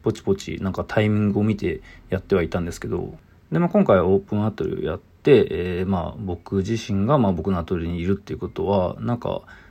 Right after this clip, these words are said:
まあ、久しぶりだったんだけど、すごいそれが自然にできて、まあ、もちろんね、あの、たくさん親しい人、まあ、そしてまた初めて会う人、まあ、これ割合は半々ぐらいですかね。あの、来てくれて、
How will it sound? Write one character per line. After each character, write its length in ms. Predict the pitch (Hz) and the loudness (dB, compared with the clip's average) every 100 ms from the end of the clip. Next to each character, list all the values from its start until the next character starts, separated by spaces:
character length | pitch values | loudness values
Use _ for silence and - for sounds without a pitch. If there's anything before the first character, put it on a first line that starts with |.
| - - | -20 -8
ま 80 | - | -4
あ、 20 | |
久 160 | 117 170 | -2 -2
し 100 | 185 | 2
ぶ 80 | 170 | 2
り 20 | |
だ 80 | 170 | 0
っ 20 | |
た 140 | - | -4
ん 60 | - | -8
だ 80 | - | -6
け 60 | |
ど、 60 | 78 | -8
す 140 | - | -4
ご 140 | 120 170 | 0 2
い 40 | |
そ 100 | 98 | 0
れ 60 | 90 | -2
が 60 | |
自 220 | 92 - | -4 -4
然 160 | 95 95 | -2 0
に 100 | 92 | 0
で 80 | 95 | -4
き 80 | - | -6
て、 220 | - - | -6 -2
ま 80 | 131 | 0
あ、 40 | |
も 80 | 147 | 0
ち 100 | 147 | 0
ろ 80 | 135 | 0
ん 60 | 107 | 2
ね、 80 | |
あ 100 | 110 | 4
の、 60 | 98 | 2
た 120 | 101 | 0
く 80 | 95 | -4
さ 140 | - | -2
ん 100 | 98 | -2
親 220 | 98 - 95 | 0 0 -2
し 200 | 101 87 | 0 -2
い 20 | |
人、 320 | - 110 - | 0 0 0
ま 220 | - 98 | -2 -2
あ、 20 | 98 | -2
そ 140 | - | -4
し 60 | - | -4
て 40 | |
ま 100 | 95 | -4
た 80 | - | -4
初 220 | - 107 | -2 0
め 140 | 120 | 2
て 180 | 98 80 | 0 -2
会 140 | 80 80 | -2 -4
う 20 | |
人、 180 | - 90 | -6 -6
ま 120 | 92 | -4
あ、 20 | |
こ 80 | 104 | 0
れ 80 | 107 | 2
割 240 | 98 120 | 2 2
合 80 | 147 | 2
は 80 | 143 | 0
半 280 | - 117 | -2 -2
々 440 | 123 147 151 147 147 | 0 0 0 0 0
ぐ 80 | 160 | 2
ら 60 | |
い 40 | 87 | 0
で 60 | |
す 100 | 90 | -4
か 80 | - | -4
ね。 220 | 101 98 - - - | -2 -2 -6 -20 -12
あ 80 | - | -4
の、 220 | 92 85 | -2 -2
来 100 | 87 | -4
て 100 | - | -2
く 80 | 98 | -2
れ 120 | 87 | -2
て、 260 | 85 85 90 | -2 -4 -4